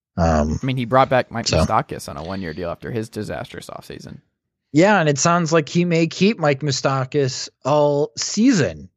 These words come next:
Speaker 1: with some of the things that he
Speaker 2: Weird.
Speaker 1: is saying. A-, again, it's the Royals.
Speaker 2: I'll believe it when I see it.
Speaker 1: Yeah.
Speaker 2: You gotta move.
Speaker 1: Yeah, it's, it's the Royals, whatever. But anyways,
Speaker 2: Yeah.
Speaker 1: uh, I think for the Angels, that would be the two guys on the top of my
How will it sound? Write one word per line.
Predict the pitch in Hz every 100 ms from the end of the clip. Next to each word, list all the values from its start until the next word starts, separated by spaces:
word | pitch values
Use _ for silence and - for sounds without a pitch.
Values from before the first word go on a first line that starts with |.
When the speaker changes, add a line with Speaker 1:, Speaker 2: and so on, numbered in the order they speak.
| _ _
Speaker 1:
with | 131 120
some | 160 151
of | 131
the | 123
things | 147 139
that | 135
he | 120 127
Speaker 2:
Weird. |
Speaker 1:
is | 123
saying. | - 120 104 87 87
A-, | 69 143 135 120
again, | 170 160 151 135
it's | 131
the | 139
Royals. | 110 87
Speaker 2:
I'll | 82
believe | 170 175
it | 147
when | 117
I | 104
see | - 95
it. | 92 80 _
Speaker 1:
Yeah. | -
Speaker 2:
You | 170
gotta | 160 117
move. | 90 71
Speaker 1:
Yeah, | 113
it's, | 110 110 -
it's | 190 135
the | 123
Royals, | 98 78 78 -
whatever. | 117 85 76 - -
But | 160
anyways, | 165 202 196 143 117 110 113 -
Speaker 2:
Yeah. | 147 143
Speaker 1:
uh, | 113
I | 160 185
think | 196 185 185
for | 190
the | 170
Angels, | 175 147 151 151 151 147 131 _ 208
that | 139 139
would | 156 135
be | 135
the | 131
two | 127 139 135
guys | 123 120 120 117 113
on |
the | 113
top | 110 113 -
of | 110
my | 107 107 101 95